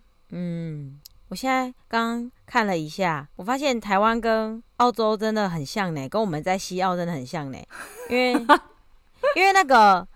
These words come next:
因为我现在看你们台湾现在累积确诊也是两万多例啊，那我们澳洲西澳累积确诊是一万两千多例啊，所以我在想你们的数-，你们的数字应该也是跟我们一样啦，也是，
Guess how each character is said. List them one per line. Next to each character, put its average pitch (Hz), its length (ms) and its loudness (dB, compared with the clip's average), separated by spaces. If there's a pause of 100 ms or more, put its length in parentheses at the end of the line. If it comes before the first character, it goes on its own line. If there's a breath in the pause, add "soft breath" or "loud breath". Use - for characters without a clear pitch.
(440)
因 330 100 4
为 339 80 8
我 214 80 6
现 240 140 -2
在 294 100 4
看 285 300 2
你 175 80 -4
们 156 440 -4 (200)
台 185 220 2
湾 202 320 2
现 202 220 -4
在 196 240 4
累 165 200 0
积 190 220 -12
确 202 180 0
诊 165 140 -4
也 139 100 -6
是 170 140 -2
两 139 200 -4
万 143 220 -4
多 127 240 -8
例 131 220 -10
啊， 123 220 -16 (400)
那 233 120 0
我 226 80 2
们 165 320 -4
澳 190 240 2
洲 175 420 0
西 196 280 -2
澳 202 160 6
累 139 160 0
积 165 160 -8
确 185 160 -2
诊 147 180 -8
是 175 140 -10
一 147 160 -8
万 170 260 0
两 120 180 -8
千 131 260 -10
多 127 260 -10
例 131 160 -10
啊， - 180 -18 (220 soft breath)
所 294 120 2
以 339 40 6
我 302 120 6
在 269 120 4
想 226 180 0
你 175 60 -2
们 175 160 0
的 190 60 -2
数-， 220 360 -2
你 208 80 -8
们 185 140 -2
的 214 40 -4
数 240 200 -4
字 233 180 -6
应 208 80 -4
该 202 100 0
也 160 140 0
是 156 400 -8 (100)
跟 208 120 -2
我 190 60 0
们 151 140 -4
一 139 100 -8
样 156 200 -4
啦， 123 180 -8
也 120 160 -12
是， 143 280 -8